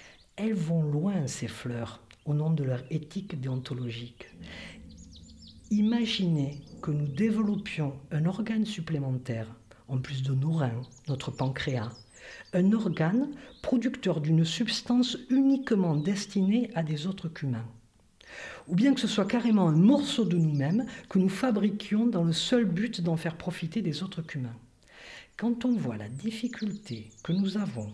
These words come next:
pour nous mettre d'accord sur nos lois de bioéthique,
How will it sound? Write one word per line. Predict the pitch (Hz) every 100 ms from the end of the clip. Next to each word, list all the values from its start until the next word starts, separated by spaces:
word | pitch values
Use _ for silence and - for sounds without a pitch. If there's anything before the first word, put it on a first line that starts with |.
| -
pour | 156 156
nous | 185
mettre | 220 226 -
d'accord | 202 196 - 127 95 - - - -
sur | - 170
nos | 190
lois | 196 233
de | 180 151
bioéthique, | 147 220 226 - 143 127 -